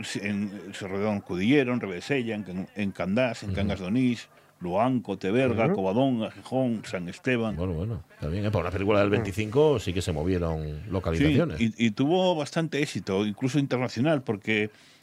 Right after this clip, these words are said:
Speaker 1: le gustó a un, a un redactor de la revista neoyorquina Cine Mundial.
Speaker 2: Ah, mira.
Speaker 1: Y se estrenó con buenas críticas en Nueva York y en varias ciudades estadounidenses más.
Speaker 2: Mira tú.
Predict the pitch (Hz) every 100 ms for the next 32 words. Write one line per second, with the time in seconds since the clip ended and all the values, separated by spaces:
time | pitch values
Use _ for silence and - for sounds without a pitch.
0 | - 110 113 120 - 160 160 160 156 139
1 | 127 147 135 139 135 131 - 139 127 117
2 | 120 - 123 117 110 131 120 113 120 123
3 | 131 170 185 120 101 87 101 - - -
4 | 104 120 - 107 120 143 135 131 131 127
5 | - 127 117 110 107 107 101 113 156 143
6 | 117 131 135 120 123 135 131 123 104 113
7 | 117 95 85 - 92 120 131 73